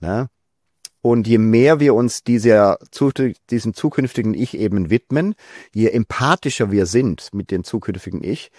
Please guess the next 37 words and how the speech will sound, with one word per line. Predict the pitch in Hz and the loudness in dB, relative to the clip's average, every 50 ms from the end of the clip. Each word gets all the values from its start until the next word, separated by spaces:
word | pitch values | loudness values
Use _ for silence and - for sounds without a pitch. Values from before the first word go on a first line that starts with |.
| _ - _ _ _ _ _ _ _ _ _ | _ -20 _ _ _ _ _ _ _ _ _
desto | - 120 - - - 120 | -4 -4 -2 0 0 0
mehr, | 113 110 110 113 120 127 135 143 147 156 151 - _ _ _ _ _ _ _ _ _ _ _ - - _ | 2 2 2 2 4 4 4 4 4 2 0 -2 _ _ _ _ _ _ _ _ _ _ _ -20 -10 _
ähm, | - 110 110 110 107 | 0 2 2 2 0
schaffen | - - - 127 123 - 135 | -2 -2 -2 -2 -2 0 0
wir | 123 127 107 | 2 2 2
eine | 110 110 110 | 2 0 -2
Verbindung | - - 110 87 - 113 117 143 170 156 | -2 -4 -4 -2 0 2 2 2 0 -2
und | 147 123 110 117 | -2 -2 -2 -4
desto | 107 - - 110 | -6 -6 -6 -4
mehr | 101 101 101 107 110 120 131 117 | -2 0 0 0 2 0 0 0
wird | 110 120 - | -2 -4 -4
es | 123 - - | -6 -6 -4
auch, | 82 107 110 107 - _ _ - - - - - _ _ | -2 -2 -2 -2 -6 _ _ -20 -20 -20 -20 -20 _ _
äh, | 110 110 107 | 0 0 2
nicht | 104 117 151 - - | 2 2 0 0 -2
eine | 123 107 | -4 -4
fremde | - - 104 110 131 151 151 | -2 0 0 0 0 0 -2
Person, | - 160 139 - 147 143 135 | -2 -2 0 2 2 0 0
sondern | - 131 123 120 | 0 -2 -2 -2
es | 113 - - | -2 -2 -4
wird, | 123 110 - - - 110 107 110 - 98 92 | -4 -4 -4 -8 -20 _ -20 -20 -20 -20 -20
wird, | 95 95 95 - 117 110 107 _ | -20 -12 -4 0 0 0 0 _
wird, | - 104 123 123 - - | -6 -6 -6 -6 -6 -8
wird | - 98 104 117 117 - | -16 -10 -6 -6 -6 -6
sozusagen | - - 123 104 - - 110 120 104 107 107 | -6 -8 -8 -8 -8 -6 -4 -2 -2 -2 -4
ich | - 123 - - | -6 -8 -8 -4
selber. | - 127 127 139 143 120 - - - - - _ _ _ _ _ _ _ _ _ _ _ _ _ _ | 0 2 4 4 4 2 0 -4 -12 -12 -18 _ _ _ _ _ _ _ _ _ _ _ _ _ _
Und | - 123 117 117 | 0 2 2 2
was | 131 139 | 2 2
dann | - 143 139 135 | 2 2 2 2
die | 120 | 2
Forschungsarbeiten | - - 147 175 - 180 151 151 - - - - 107 113 113 113 107 - 110 - 117 113 107 - 104 | 2 4 2 4 2 0 -2 -2 -4 -8 -6 -4 -2 0 0 2 2 2 2 2 2 2 2 0 -2
zeigen, | - 107 104 117 127 131 | -2 0 0 0 0 0
es | 123 | -2
ist | 120 104 - | -4 -6 -6
faszinierend, | - 110 95 - - - 117 110 127 131 117 82 73 73 - | -6 -6 -6 -6 -6 -6 -4 -2 -2 -2 -2 -2 -4 -4 -2
dass | 101 101 98 - - - | -2 -2 -2 -4 -10 -16